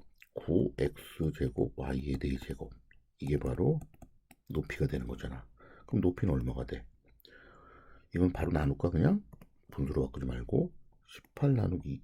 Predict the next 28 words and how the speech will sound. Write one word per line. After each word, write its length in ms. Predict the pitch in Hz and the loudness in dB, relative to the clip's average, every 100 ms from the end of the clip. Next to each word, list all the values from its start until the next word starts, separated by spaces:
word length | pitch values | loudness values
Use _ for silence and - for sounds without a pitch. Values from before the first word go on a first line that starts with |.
| - | -12
구 200 | - 71 | -6 -4
하면 300 | 69 69 110 - | 0 4 4 2
이 180 | - 73 | 0 0
남고, 460 | 65 57 - - - - - - - - - | 0 -2 -4 -2 -2 -8 -20 -20 -20 -20 -10
X 580 | - 104 - - 131 170 165 | -8 -8 -6 2 4 4 -2
다섯 340 | - 76 71 - | -8 -6 -6 -4
개에서 320 | - - - | -2 -2 -2
X 160 | 64 - | -4 -6
두 140 | - 69 | -6 2
개를 200 | 73 65 | 4 4
빼는 220 | 65 65 | 0 0
거니까 320 | 62 62 - | -4 -4 -2
X 100 | 78 - - | -2 -4 -10
세 60 | 104 | -4
개 80 | 95 | -2
남고, 460 | - - - 156 180 - _ - - - - - - | -2 -2 2 2 0 -16 _ -20 -20 -20 -20 -20 -10
Y 280 | - 69 69 | -2 0 0
다섯 360 | - 73 - - | 0 -8 -8 -6
개에서 600 | 67 65 - 90 151 - | -2 -2 2 2 2 0
Y 300 | - 67 64 | -4 -2 -2
네 140 | 64 69 | 0 2
개를 180 | 67 - | 2 0
빼니까 380 | - - - - | -2 -2 2 2
Y 200 | 69 65 | 2 -2
하나 220 | 65 117 | 0 0
남고, 460 | 78 62 - - - - | 0 -2 -8 -12 -14 -4
그래서 320 | 123 113 87 - - _ _ | -2 0 -2 -6 -20 _ _
답은 380 | - 71 67 58 | -4 -2 -2 -4